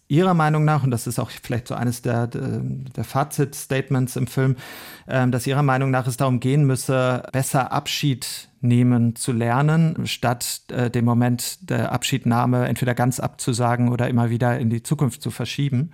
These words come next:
was ja passiert, wenn man, wenn man versucht, diese Beziehung irgendwie weiterhin zu simulieren. Diese Meinung haben wir ja schon und was sie ja auch macht, ist zu argumentieren, und da stimmen wir völlig zu. Nein,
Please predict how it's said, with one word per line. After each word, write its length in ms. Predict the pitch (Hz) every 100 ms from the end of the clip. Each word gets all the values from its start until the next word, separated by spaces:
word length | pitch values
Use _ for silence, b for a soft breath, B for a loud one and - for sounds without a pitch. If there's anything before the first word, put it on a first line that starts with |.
| B B B B B B -
was 240 | 123 120
ja 80 | 120
passiert, 420 | 120 - 120 117
wenn 100 | 117
man, 300 | 117 117 117
wenn 80 | 123
man 140 | 117
versucht, 380 | 117 117 117 -
diese 160 | 123 113
Beziehung 480 | 113 - 123 117 123
irgendwie 340 | 110 117 120
weiterhin 460 | 113 110 117 113 110
zu 260 | 127 113
simulieren. 680 | 107 120 117 113 127 113 110 B B B B
Diese 580 | - 139 135 151 139 135
Meinung 340 | 127 131 147 143
haben 100 | 135
wir 80 |
ja 140 | 131 127
schon 460 | - 139 147 180
und 300 | 170 135 143
was 140 | 143 -
sie 80 | 143
ja 120 | 123
auch 200 | 135 143
macht, 320 | 143 135 -
ist 500 | 123 139 - - - -
zu 140 | - 135
argumentieren, 540 | 127 139 123 - 147
und 120 | 139
da 240 | 127 127 - -
stimmen 300 | 120 143 143
wir 160 | 135 120
völlig 400 | - 147 143 -
zu. 380 | - 147 139 151 B B B B B
Nein, 320 | 131 143 160